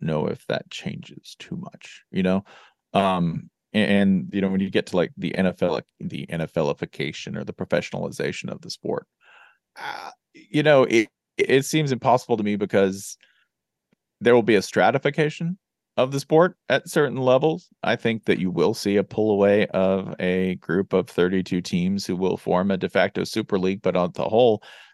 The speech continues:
that already exists. It does. Um, and everything else in between, I think, will end up thriving because I think that, that people like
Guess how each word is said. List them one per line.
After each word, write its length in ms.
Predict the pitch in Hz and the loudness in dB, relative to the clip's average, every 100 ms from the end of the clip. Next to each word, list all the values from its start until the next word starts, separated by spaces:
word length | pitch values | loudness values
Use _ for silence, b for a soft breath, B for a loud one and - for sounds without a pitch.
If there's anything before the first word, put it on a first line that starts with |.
| - | 0
that 140 | 101 | 4
already 360 | 95 98 90 85 | 4 4 0 -6
exists. 640 | - 95 113 - - - _ _ - | -6 -2 -2 -4 -20 -20 _ _ -4
It 180 | 98 | -2
does. 500 | - 85 98 147 - _ 85 | 4 4 4 -2 -16 _ 0
Um, 400 | 85 85 85 85 _ | 2 2 -2 -8 _
and 480 | 87 85 90 87 85 - b b b b - | 0 2 2 0 -2 -10 b b b b -2
everything 420 | 101 101 110 101 | 2 2 2 2
else 260 | 95 92 | 2 0
in 100 | 98 | -4
between, 420 | 85 - 101 113 92 | -4 -4 -2 0 0
I 100 | 82 | -2
think, 340 | - 90 87 | -2 -2 -2
will 140 | 87 | -2
end 200 | 78 90 | 0 2
up 160 | 85 - | 2 0
thriving 460 | - 85 85 90 87 | 0 2 2 0 -4
because 520 | 85 - 85 82 - | -6 -2 0 0 -4
I 120 | - 87 | -8 -8
think 320 | - 90 90 _ | -6 -6 -6 _
that, 280 | 80 78 80 - - - | -2 -2 -2 -8 -20 -6
that 320 | 95 92 - _ _ _ _ _ _ _ _ _ _ _ _ _ _ _ _ _ _ _ | 0 0 0 _ _ _ _ _ _ _ _ _ _ _ _ _ _ _ _ _ _ _
people 300 | 277 - - | -6 -2 0
like 240 | 135 - | 0 -2